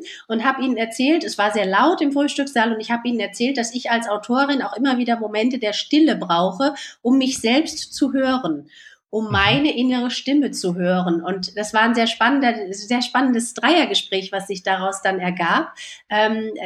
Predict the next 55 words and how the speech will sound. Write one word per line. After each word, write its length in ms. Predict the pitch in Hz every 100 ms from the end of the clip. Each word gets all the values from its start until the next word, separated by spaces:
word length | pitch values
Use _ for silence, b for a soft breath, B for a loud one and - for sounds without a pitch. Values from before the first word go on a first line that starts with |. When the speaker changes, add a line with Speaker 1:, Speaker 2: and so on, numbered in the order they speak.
| 202
Speaker 1:
dass 160 | 226
wir 80 | 233
gesagt 360 | 233 226 233 -
haben, 280 | 233 226 -
immer 240 | 262 294
mal 160 | 269 233
wieder 280 | 240 247 233
den 200 | 220 214
Mut 260 | 247 330
zu 200 | - 285
haben, 320 | 247 226 240
auch 140 | 226 214
in 100 | 214
die 100 | 220
Stille 360 | - 392 320
zu 180 | - 196
lauschen, 420 | 190 180 190 214
was 220 | 196 190 -
da 120 | 160
kommt. 460 | - 330 320 - - B B
Und 100 | 214
dann 140 | 208
haben 140 | 220 226
wir 100 | 214
uns 140 | -
so 120 | -
umgeschaut 480 | 214 262 311 262 254
und 80 | 254
haben 120 | 240
gesagt, 240 | 240 240
vielleicht 360 | - 220 240 -
würden 240 | 269 277
so 180 | 247 233
manche 380 | 220 220 370 370
Menschen, 420 | 285 233 320 311
die 100 | 247
hier 160 | 247 254
gerade 260 | 226 220
im 80 | 214
Frühstückssaal 640 | - 247 294 311 - 247 233
sitzen, 400 | 262 - 302 294 B B
dann 160 | 240
ein 120 | 240 233
ganz 300 | 233 359 294
anderes 380 | 277 277 277
Leben 320 | 254 254 233 185
führen, 340 | - 190 190
wenn 160 | 196 202
sie 100 | 196
auch 100 | -
immer 200 | 233 240
mal 220 | 220 220
wieder 180 | 226 220
schauen 420 | - 214 247 233
würden, 360 | 220 226 220